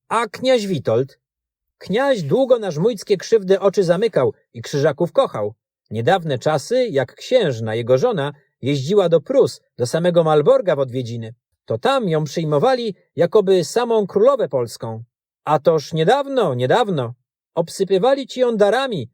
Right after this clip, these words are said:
a co było turniejów, uczt i różnych wszelakich dziwów w każdym mieście, tego by nikt nie zliczył. Myśleli ludzie, że to już na wieki miłość między Krzyżaki a księciem Witoldem nastanie.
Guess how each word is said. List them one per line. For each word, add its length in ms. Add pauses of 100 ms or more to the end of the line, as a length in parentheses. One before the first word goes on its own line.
(240)
a 120
co 160
było 220
turniejów, 880
uczt 440
i 120
różnych 340
wszelakich 500
dziwów 400
w 80
każdym 460
mieście, 460 (340)
tego 240
by 300
nikt 300
nie 140
zliczył. 520 (440)
Myśleli 460
ludzie, 400 (180)
że 160
to 120
już 260
na 140
wieki 300
miłość 480
między 280
Krzyżaki 560
a 60
księciem 500
Witoldem 460
nastanie. 580